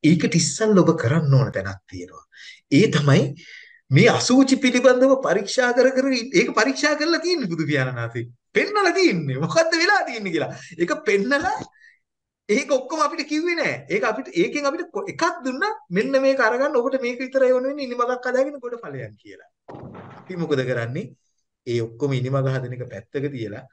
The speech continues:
අර අසුචි, මේ අසුචි කොහොමද හැදුනේ? මේක කොහොමද හැදුනේ? මේක මේ පාට ආවේ කොහොමද?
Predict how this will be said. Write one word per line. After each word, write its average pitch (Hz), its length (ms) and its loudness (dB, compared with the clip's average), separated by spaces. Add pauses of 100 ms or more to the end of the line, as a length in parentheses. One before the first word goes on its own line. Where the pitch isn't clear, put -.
(360)
අර 117 180 -6
අසුචි, 135 520 -4
මේ 139 220 -2
අසුචි 135 340 -4
කොහොමද 131 320 -2
හැදුනේ? 131 420 -2 (200)
මේක 156 380 -2
කොහොමද 160 360 -2
හැදුනේ? 135 540 -2
මේක 151 300 -4
මේ 160 180 -2
පාට 170 320 -2
ආවේ 147 260 0
කොහොමද? 139 300 -10